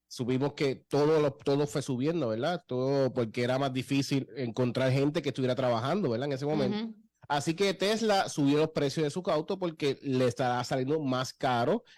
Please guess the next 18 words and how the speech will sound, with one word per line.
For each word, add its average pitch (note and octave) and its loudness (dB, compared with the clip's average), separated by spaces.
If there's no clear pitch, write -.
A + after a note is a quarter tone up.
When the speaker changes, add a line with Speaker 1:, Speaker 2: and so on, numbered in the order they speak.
Speaker 1:
el A#2+ 0
shipping C#3 0
más B2 0
caro, C3+ 0
eh, B2+ 0
todo F#3+ 4
lo G#3 2
que G3 -2
estaban F3+ -2
buscando E3+ -4
para B2+ -2
hacer C3+ -4
el D3 0
auto D#3+ -2
salía A#2+ 0
más A2 0
caro. F#3+ 0
Speaker 2:
Sí. E3 -4